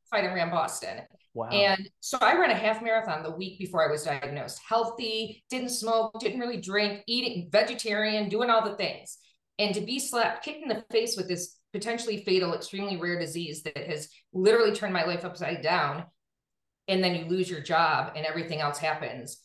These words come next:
Speaker 1: that's when you realize, like, money is great to have, but it's not what's important. Like, it's not.
Speaker 2: Yeah.
Speaker 1: Because, you know, I, I probably will never get, maybe I will get back to where we were, but at the end of the day, that's not even what is important to me anymore.
Speaker 2: Right. That's not the goal
Speaker 1: At
Speaker 2: in
Speaker 1: all.
Speaker 2: life.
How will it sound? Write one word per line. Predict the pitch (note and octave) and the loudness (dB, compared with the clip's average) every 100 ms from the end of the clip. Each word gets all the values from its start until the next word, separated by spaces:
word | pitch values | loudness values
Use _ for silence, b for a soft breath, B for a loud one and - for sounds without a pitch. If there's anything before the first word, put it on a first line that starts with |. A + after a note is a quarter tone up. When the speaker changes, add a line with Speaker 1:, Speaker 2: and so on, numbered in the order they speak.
| _ | _
Speaker 1:
that's | F#3 F3+ G#3 | 2 2 2
when | F3+ | -4
you | E3 | 0
realize, | D3+ C#3 C#3+ | 0 0 -2
like, | C#3+ | -6
money | D#3 D3 E3+ G3+ - | -4 -2 -2 -2 -4
is | E3 | -6
great | - D3+ D3+ | -4 -4 -2
to | D#3+ | -4
have, | C#3+ C#3+ E3+ F#3+ - _ _ - | -2 2 2 0 -6 _ _ -4
but | F3 D#3 - | 2 2 2
it's | D#3 E3 | -6 -4
not | C#3+ C3 | -4 -4
what's | D3 | -6
important. | C#3 C3+ B2 - C3+ - | -8 -8 -8 -8 -12 -8
Like, | D3+ C3+ | -6 -6
it's | - D#3 | -8 -4
not. | E3+ G3 - - | -2 -2 -2 -12
Speaker 2:
Yeah. | G#2+ G2 - | -12 -12 -8
Speaker 1:
Because, | F#3 F#3 E3+ F3 | -6 -4 -4 -2
you | F3+ | 0
know, | E3 | 2
I, | F3 F#3 G3+ - - | 4 4 4 2 2
I | A#3 C4+ | 2 2
probably | - D4+ E4+ B3+ G#3+ | 2 2 2 0 0
will | G3 | 0
never | F#3 F3+ G3 | 2 0 0
get, | F#3 G3+ | -4 -4
maybe | D4+ G4+ | 0 2
I | - | 2
will | D#3 F3+ - | 2 0 -2
get | G3 F#3+ | -2 0
back | E3+ E3+ | -2 -2
to | F#3+ | -6
where | E3+ E3+ | -6 -6
we | E3 | -8
were, | C#3+ D3 B3 - B _ | -4 -2 0 -2 B _
but | G3 | 0
at | G3+ | 2
the | G#3+ | 4
end | G3+ | 4
of | G3+ | 4
the | |
day, | F#3 G3 | 4 4
that's | G3+ G3+ | 4 2
not | G3+ F#3+ | 2 2
even | F#3 F3+ E3 | 0 -4 -2
what | E3 D3+ D3+ | 0 0 -2
is | D3+ | -8
important | D3+ - D3 D3 | -10 -6 -6 -6
to | B2 | -10
me | A#2 | -12
anymore. | A2+ A#2 | -10 -4
Speaker 2:
Right. | A#2 A2 | -4 -2
That's | A#2 - | -6 -4
not | A#2+ | -6
the | A#2 | -4
goal | A#2+ A#2+ | 0 4
Speaker 1:
At | |
Speaker 2:
in | G#3 | 4
Speaker 1:
all. | - | 4
Speaker 2:
life. | - | 0